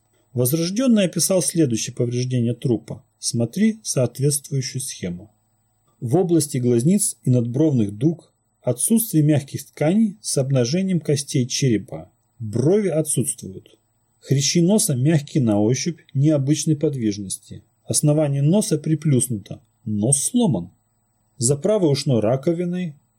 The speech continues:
в зоне сосцевидного отростка височной кости рана неопределённой формы размером три на полтора на ноль целых пять десятых сантиметра, проникающая до кости,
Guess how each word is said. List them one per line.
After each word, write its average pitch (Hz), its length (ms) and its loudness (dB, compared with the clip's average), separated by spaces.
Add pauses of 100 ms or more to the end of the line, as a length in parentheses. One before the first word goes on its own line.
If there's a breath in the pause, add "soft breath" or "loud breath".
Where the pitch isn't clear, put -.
(280)
в 123 80 0
зоне 175 440 2
сосцевидного 147 960 0
отростка 147 580 -2
височной 131 520 -4
кости 151 600 -2 (120)
рана 131 440 2
неопределённой 127 720 0
формы 196 500 0
размером 147 540 2
три 160 280 0
на 117 220 -4
полтора 127 520 0
на 117 140 -2
ноль 131 200 2
целых 139 320 -2
пять 127 160 -4
десятых 123 380 -4
сантиметра, 127 680 -2 (300)
проникающая 139 800 0
до 156 180 0
кости, 156 540 -4